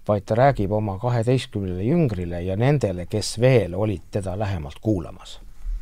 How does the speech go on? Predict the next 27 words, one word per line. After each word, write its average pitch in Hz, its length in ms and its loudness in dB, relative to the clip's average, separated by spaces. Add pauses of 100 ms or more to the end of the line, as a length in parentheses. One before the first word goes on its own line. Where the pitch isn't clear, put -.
(840)
Eh, 101 1080 2 (440)
kui, 139 400 8
eh, 107 280 6
seal 139 280 6
on 131 100 6
öeldud, 127 380 6
et, - 340 0
eh, 110 300 4
pööra 127 300 8
teine 131 260 6
põsk 127 320 2
ette, 147 300 0
kui 113 100 2
sind 107 240 -2
keegi 113 240 4
lööb, 113 320 6 (640)
siis 110 160 0
Jeesus 143 300 4
ise 156 180 4
seda 143 200 4
ei 160 60 6
teinud. 123 360 6 (760)
Kui, 123 440 8
eh, 113 160 10
teda 120 240 2
üle 160 240 8
kuulati 117 720 6